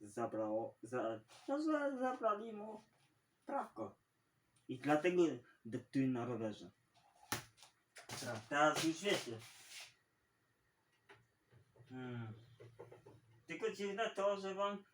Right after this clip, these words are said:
Trach nie powiedział. Tak stwierdził wczoraj Trach, że, e, na, że za wykopem jest tego.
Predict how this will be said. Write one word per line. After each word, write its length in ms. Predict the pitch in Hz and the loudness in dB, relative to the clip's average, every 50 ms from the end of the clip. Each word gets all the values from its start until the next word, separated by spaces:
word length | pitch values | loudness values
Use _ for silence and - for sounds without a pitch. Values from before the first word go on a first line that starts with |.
| _ _ - | _ _ -6
Trach 300 | 135 135 131 131 135 - | -2 0 0 0 0 0
nie 140 | 180 180 180 | 0 -2 0
powiedział. 720 | 185 185 196 196 220 247 240 214 170 139 117 110 - - - - - _ - - - - - - - - - _ _ _ _ _ _ - | 0 0 0 0 2 0 0 0 0 -2 -4 -4 -6 -10 -14 -20 -20 _ -20 -20 -20 -20 -20 -20 -20 -20 -20 _ _ _ _ _ _ -4
Tak 260 | - 139 151 - - | 0 0 0 0 -2
stwierdził 580 | - - - - 143 147 160 170 165 170 160 147 | -6 -12 -6 0 2 4 4 4 4 4 2 2
wczoraj 500 | - - - 147 139 143 156 156 151 151 - - - _ _ | 0 0 2 4 6 6 6 4 2 0 -4 -8 -20 _ _
Trach, 360 | - 120 120 131 151 - - | -2 0 2 2 2 0 -2
że, 360 | 117 117 120 123 127 - - - _ - - _ - - - - - - _ _ _ _ _ _ _ _ _ _ _ _ _ _ - - | 0 2 4 4 4 2 -2 -10 _ -20 -14 _ -6 -4 -4 -6 -8 -14 _ _ _ _ _ _ _ _ _ _ _ _ _ _ -18 -14
e, 420 | 120 117 117 113 110 110 107 110 - _ _ _ _ _ _ _ _ _ _ _ _ _ _ _ _ _ _ - | -8 -4 -2 0 0 0 -2 -4 -8 _ _ _ _ _ _ _ _ _ _ _ _ _ _ _ _ _ _ -6
na, 200 | 120 127 127 - - - _ _ - _ _ _ _ _ _ - | -6 -6 -6 -6 -10 -20 _ _ -20 _ _ _ _ _ _ -14
że 520 | 101 101 104 117 120 120 117 110 110 - _ _ _ _ _ | -10 -8 -4 0 2 2 2 2 0 -4 _ _ _ _ _
za 140 | - 117 131 | -2 -2 0
wykopem 640 | 123 139 143 143 - 151 143 - 147 131 120 120 117 | 0 0 0 2 4 4 4 6 6 4 4 4 2
jest 720 | 117 120 123 135 151 165 180 185 185 - - _ _ - | 2 4 4 6 6 6 6 4 2 -2 -14 _ _ 0
tego. 580 | - 143 143 139 151 170 180 185 190 185 - | 4 4 4 4 6 6 8 8 8 6 2